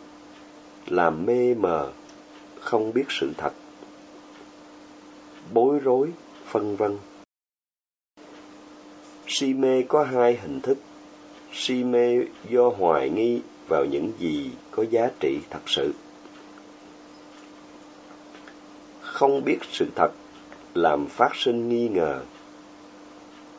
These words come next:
Các tâm có gốc si mê gọi là Samoha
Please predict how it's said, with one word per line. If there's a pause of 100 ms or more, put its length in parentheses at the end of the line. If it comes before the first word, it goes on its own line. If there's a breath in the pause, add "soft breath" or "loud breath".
(500)
Các (100)
tâm (180)
có
gốc
si
mê (680)
gọi
là
Samoha